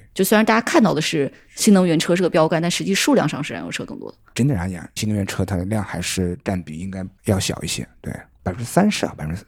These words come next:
Speaker 1: 就出口的车里百分之三十是。
Speaker 2: 好像是哈。
Speaker 1: 哦，那跟国内的渗透率差不多，嗯。所以你觉得就未来这一年或者两年，它可能是一个什么状态？
Speaker 2: 其实我，我认为这一波中国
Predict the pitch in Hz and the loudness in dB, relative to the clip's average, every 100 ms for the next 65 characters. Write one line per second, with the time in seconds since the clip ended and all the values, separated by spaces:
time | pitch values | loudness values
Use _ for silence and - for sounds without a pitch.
0 | _ - 208 - 262 196 120 180 165 139 | _ 4 6 8 6 6 6 6 8 6
1 | 139 190 196 - 123 - 92 135 127 - | 4 6 6 6 2 2 2 4 2 0
2 | - - - - - 143 147 196 240 190 | -6 -12 -18 -20 -4 2 4 8 8 10
3 | 170 226 185 202 202 190 160 - - 170 | 8 8 6 4 4 2 0 0 -2 0
4 | 190 - - 151 - _ - - - 277 | -2 -2 -2 -4 -6 _ -20 -10 6 8
5 | 214 175 190 233 254 185 147 - 202 202 | 10 8 6 8 8 6 4 4 4 6
6 | 175 151 147 175 156 87 104 151 165 - | 4 4 4 4 4 2 0 0 0 0
7 | 165 - 147 85 165 143 156 156 - - | 0 0 0 0 0 0 -2 -6 -12 -20
8 | - _ - 226 302 185 95 107 135 175 | -20 _ 4 6 8 6 4 4 6 4
9 | 175 185 139 139 139 - - 151 | 6 4 6 4 2 0 0 2